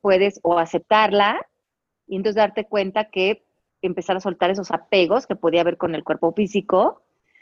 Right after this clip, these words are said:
para, eh, comenzar una relación más profunda contigo,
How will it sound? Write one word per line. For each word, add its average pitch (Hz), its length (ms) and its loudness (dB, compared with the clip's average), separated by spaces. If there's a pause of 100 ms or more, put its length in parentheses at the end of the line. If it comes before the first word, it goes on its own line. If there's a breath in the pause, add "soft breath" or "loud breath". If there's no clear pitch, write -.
(240 soft breath)
para, 202 480 2
eh, 190 200 -6
comenzar 185 460 -2
una 214 260 0
relación 185 720 -2
más 190 220 -6
profunda 175 540 -8
contigo, 180 600 0